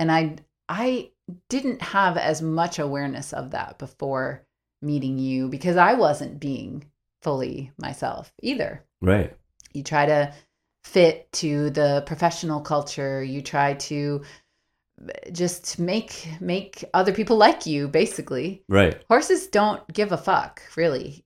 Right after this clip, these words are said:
Speaker 1: about
Speaker 2: No.
Speaker 1: that.
Speaker 2: No.
Speaker 1: I mean, they wanna get along. They're masters at getting along in a herd. They all get along.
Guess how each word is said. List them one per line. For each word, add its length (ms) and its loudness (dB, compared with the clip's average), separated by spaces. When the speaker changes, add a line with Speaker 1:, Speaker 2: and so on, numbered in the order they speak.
Speaker 1:
about 220 6
Speaker 2:
No. 40 -4
Speaker 1:
that. 400 0
Speaker 2:
No. 320 2
Speaker 1:
I 60 2
mean, 160 2
they 140 8
wanna 340 4
get 180 6
along. 520 2
They're 120 2
masters 640 2
at 120 -2
getting 300 -2
along 500 -2
in 200 -6
a 60 -6
herd. 540 -4
They 180 -2
all 240 6
get 140 0
along. 460 -6